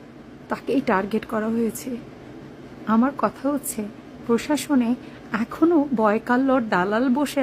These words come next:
আছে। একজন সাধারণ এক্স র্যাব বলতে পারছেন যে কারা টার্গেটেড, কিন্তু যারা গদিতে বসে আছেন, বিশাল বিশাল পজিশনে বসে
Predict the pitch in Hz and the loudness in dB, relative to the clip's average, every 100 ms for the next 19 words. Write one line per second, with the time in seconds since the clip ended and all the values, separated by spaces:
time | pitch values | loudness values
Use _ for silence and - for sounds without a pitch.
0 | 220 - - 214 - - - - - 226 | 0 -2 -4 -4 -6 -16 -18 -18 -2 -2
1 | 240 302 277 220 208 220 262 277 277 - | 4 4 4 0 2 4 6 6 4 2
2 | - - - 294 277 - 226 214 208 208 | -12 -18 0 2 2 -2 0 2 2 0
3 | - 208 208 247 220 202 - - 190 240 | 2 2 2 0 0 -2 -4 -6 -2 0
4 | 240 226 190 - - 214 254 254 214 202 | 0 0 -2 -2 2 4 4 2 0 0
5 | 202 190 196 - 220 190 208 190 - - | -2 -2 -4 -2 -2 -2 -4 -6 -10 -14
6 | - 226 233 220 196 196 247 254 381 359 | -2 2 2 2 0 2 2 4 4 4
7 | - 277 202 - - 196 208 220 - 294 | 4 2 2 -2 -6 -4 -4 -4 0 0
8 | - 277 - 311 - 208 240 254 359 359 | 2 -2 0 -2 0 2 2 0 0 2
9 | 233 208 | 2 2